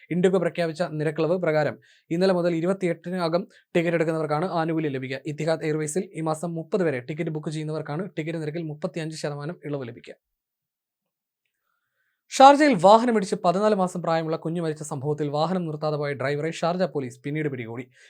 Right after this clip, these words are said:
നവംബർ മൂന്നിനാണ് അപകടമുണ്ടായത്. വൈകുന്നേരം നാല് മണിയോടെ കുഞ്ഞിന്റെ വീടിന് മുമ്പിലാണ് ദാരുണമായ സംഭവം നടന്നത്. കുട്ടിയുടെ സഹോദരങ്ങൾ വീടിനകത്തായിരിക്കെ കുഞ്ഞ് പുറത്തേക്ക് ഇറങ്ങിയതിന് തൊട്ടു പിന്നാലെയായിരുന്നു അപകടം. ഇതിന് പിന്നാലെ സംഭവ സ്ഥലത്ത് നിന്ന് ഡ്രൈവർ വാഹനം ഓടിച്ച് രക്ഷപ്പെടുകയായിരുന്നു.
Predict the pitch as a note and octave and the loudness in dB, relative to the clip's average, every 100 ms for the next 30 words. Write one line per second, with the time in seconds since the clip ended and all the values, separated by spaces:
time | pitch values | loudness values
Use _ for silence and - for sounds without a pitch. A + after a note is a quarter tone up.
0 | _ F#3+ A#3+ A#3 F#3+ F3+ D3 C#3+ C#3+ C#3 | _ 2 4 4 2 0 0 -2 -2 -4
1 | B2+ C3 B2+ B2 D3 D#3 D#3 D#3+ D#3 F3 | -4 -6 -6 -6 -4 -2 -4 -2 -2 0
2 | E3+ D3+ C#3 C#3+ _ _ - F#3+ G3 F#3 | -2 -4 -4 -6 _ _ -2 0 4 4
3 | F3+ F#3+ F3 E3+ D#3 E3+ - _ D#3 D#3 | 4 2 0 0 0 -2 -8 _ 2 2
4 | D#3 D3+ D#3 - C#3+ D3+ C3+ B2+ B2 B2 | 2 -2 -4 -6 -8 -6 -8 -8 -8 -6
5 | D#3 D#3+ D#3+ D#3+ D#3 E3+ E3+ E3 D#3 E3 | -4 -2 -4 -4 -4 -4 -4 -4 -4 -4
6 | D3+ D3+ D3+ D3+ C#3+ D3+ D3 D#3 D3+ D3+ | -6 -4 -4 -4 -4 -6 -6 -8 -6 -6
7 | E3+ D#3 D3+ D3 D3 D#3 E3 F#3 D#3+ D3+ | -6 -6 -6 -6 -6 -6 -4 -4 -4 -4
8 | D#3+ C3+ A2+ - A#2 A#2 C#3 - D#3+ F3+ | -4 -6 -8 -12 -8 -6 -8 -6 -2 0
9 | E3+ E3 E3 E3 D#3+ F#3+ F#3+ D#3+ D#3+ D3+ | 0 2 0 0 -2 -2 0 -2 -2 -6
10 | C3+ C#3+ D3+ D3+ D3+ _ _ _ D3 D#3 | -6 -2 0 -2 -4 _ _ _ 4 4
11 | F3 D3+ D3 C#3+ C#3 D3 B2 A#2 A#2 A#2 | 4 -2 -2 -6 -4 -6 -6 -8 -10 -12